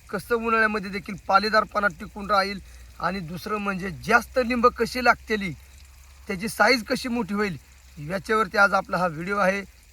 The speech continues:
जर चॅनलला कोणी आपला नवीन असाल तर चॅनलला अगोदर सबस्क्राईब करा, हा व्हिडिओ नक्की पहा, कारण सध्या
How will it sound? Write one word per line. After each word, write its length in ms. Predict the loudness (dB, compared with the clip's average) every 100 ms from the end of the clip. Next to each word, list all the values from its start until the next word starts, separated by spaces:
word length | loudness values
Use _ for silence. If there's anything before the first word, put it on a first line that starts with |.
| -10
जर 100 | -8
चॅनलला 420 | -2 -2 -2 -6
कोणी 220 | -6 0
आपला 240 | 0 0 -2
नवीन 300 | -2 -2 2
असाल 380 | 0 0 -4 -6
तर 60 |
चॅनलला 580 | -6 -4 -2 -2 -2 -2 -6 _ -8
अगोदर 300 | -6 -4 -4
सबस्क्राईब 480 | -2 -4 -4 -4 0
करा, 260 | 2 4 2
हा 120 | 0
व्हिडिओ 260 | -2 -4
नक्की 340 | -4 -4 -8 -12
पहा, 240 | 0 2
कारण 300 | 2 -2 -6 -6
सध्या 340 | -8 -2 -2